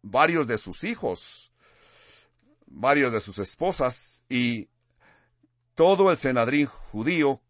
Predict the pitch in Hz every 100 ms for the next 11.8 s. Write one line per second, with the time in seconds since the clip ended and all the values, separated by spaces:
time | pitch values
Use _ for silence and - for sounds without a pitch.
0 | _ _ - 110 123 113 110 - - -
1 | - 107 113 151 147 127 107 - 135 143
2 | 139 123 117 120 123 120 123 123 113 104
3 | 107 113 95 87 104 80 65 _ - _
4 | - 104 104 123 - 113 110 - 117 175
5 | 208 196 196 - 160 - 127 120 113 147
6 | 123 113 131 117 - - - _ _ _
7 | _ 110 113 113 _ _ _ _ - 127
8 | 190 180 165 175 175 - 175 165 170 156
9 | 123 123 117 127 156 107 131 156 123 117
10 | 131 139 123 135 127 147 139 123 - 101
11 | 123 120 107 110 110 98 92 -